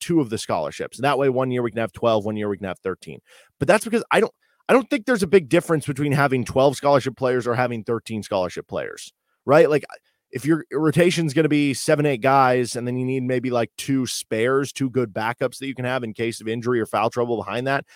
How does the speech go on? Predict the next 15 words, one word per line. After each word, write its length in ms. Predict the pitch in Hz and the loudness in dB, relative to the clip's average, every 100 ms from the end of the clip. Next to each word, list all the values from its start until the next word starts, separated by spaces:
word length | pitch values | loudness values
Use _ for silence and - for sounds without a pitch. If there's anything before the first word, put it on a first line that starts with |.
| _ | _
to 100 | - | -8
make 240 | 107 123 - | -2 -2 -2
you 60 | |
feel 140 | 101 123 | 2 4
like 160 | 117 | 4
you 80 | 110 | 2
have 80 | 113 | 0
a 40 | |
good 220 | 104 120 104 | 2 -2 0
ten, 280 | 110 131 139 _ _ _ | -2 -2 -4 _ _ _
like, 160 | 131 131 _ _ _ _ | -2 -2 _ _ _ _
I 80 | - | -8
don't 120 | 170 | -4
know, 280 | 120 110 117 - | -2 -2 -2 -4
and, 160 | 67 | -12